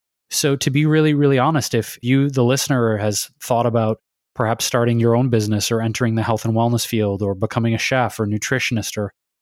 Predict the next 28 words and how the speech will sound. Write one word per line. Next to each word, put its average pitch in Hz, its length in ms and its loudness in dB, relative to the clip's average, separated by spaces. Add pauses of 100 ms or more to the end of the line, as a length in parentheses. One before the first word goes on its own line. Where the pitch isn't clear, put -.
(100)
doing 127 240 0
something 127 380 0
where 120 120 4
you're 117 160 2
sovereign 120 600 2
and 107 140 -2
you 110 80 0
have 113 200 0
your 117 120 0
own 107 120 0
business, 120 480 -2 (440)
it's 131 300 -2
not 139 360 2
as 143 220 0
glamorous 127 800 2
as 120 140 0
a 117 60 2
lot 120 280 2
of 113 180 -4
people 120 520 0
online 117 440 0
make 117 200 -2
it 123 60 2
out 147 160 -2
to 117 80 -8
be. 107 100 0
I'm 110 80 0
not 120 220 0